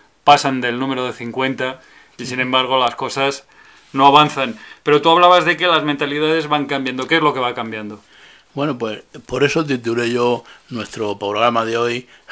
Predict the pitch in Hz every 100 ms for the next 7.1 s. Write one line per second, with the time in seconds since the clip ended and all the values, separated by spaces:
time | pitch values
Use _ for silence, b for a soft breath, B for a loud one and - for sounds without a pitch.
0 | - - 117 113 - 127 - 123 113 98
1 | - 113 156 143 95 92 _ _ b b
2 | b b 110 101 120 123 - 113 107 120
3 | 135 131 113 B B - - 107 127 143
4 | 131 117 113 113 107 107 110 110 - 120
5 | - 107 113 107 - 104 135 - - B
6 | B B - 117 107 - 131 123 113 101